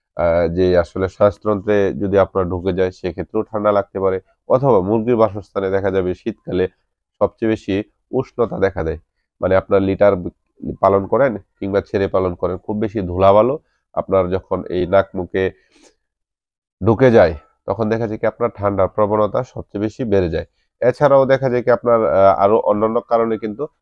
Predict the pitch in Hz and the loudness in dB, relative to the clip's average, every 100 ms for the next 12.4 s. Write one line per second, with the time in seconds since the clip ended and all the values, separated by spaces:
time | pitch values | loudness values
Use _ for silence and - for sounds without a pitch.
0 | _ - - 101 104 110 143 - _ 107 | _ -16 -6 -2 0 -2 -4 -10 _ -2
1 | 101 90 87 - - 78 78 _ _ _ | 0 0 0 -6 -6 -6 -6 _ _ _
2 | _ _ _ _ - - 120 131 - - | _ _ _ _ -10 0 2 2 2 2
3 | 113 120 120 139 131 139 135 113 117 110 | 4 6 4 2 -2 4 4 4 2 0
4 | 101 101 - 87 90 113 113 - - 107 | 4 2 4 4 4 2 0 -2 0 -2
5 | - 90 - 180 139 - 90 95 104 120 | 0 -8 -4 -6 -6 -6 2 4 4 0
6 | 123 _ _ _ _ _ _ - 117 - | -2 _ _ _ _ _ _ -6 -6 -2
7 | 101 87 80 85 110 - _ 110 117 117 | 2 2 2 0 0 -2 _ 0 0 0
8 | 107 98 92 85 80 80 78 - _ _ | 0 0 0 0 -4 -6 -10 -12 _ _
9 | _ _ - - 110 123 135 131 101 110 | _ _ -10 0 2 4 0 2 2 2
10 | 117 123 107 98 104 143 _ _ _ _ | 0 -2 2 4 2 0 _ _ _ _
11 | _ _ _ - - 123 123 131 113 120 | _ _ _ -12 2 4 4 2 2 4
12 | 117 113 131 | 4 2 -4